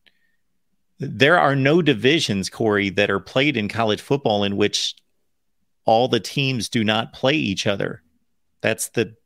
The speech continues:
that's the course of action in a division, for everyone to play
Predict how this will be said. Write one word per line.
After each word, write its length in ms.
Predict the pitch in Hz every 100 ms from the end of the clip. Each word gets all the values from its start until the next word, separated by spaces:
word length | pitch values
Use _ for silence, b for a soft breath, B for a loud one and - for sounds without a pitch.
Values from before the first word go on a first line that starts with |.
| _
that's 340 | 117 110 -
the 460 | - 117 107 104 101 _ _ _ _
course 300 | - 147 -
of 80 | 117
action 480 | 117 135 - 110 107
in 220 | 120 110
a 80 | 101
division, 540 | 101 117 135 101 98
for 160 | - 110
everyone 420 | 117 113 107 107
to 60 | -
play 440 | - 123 110 90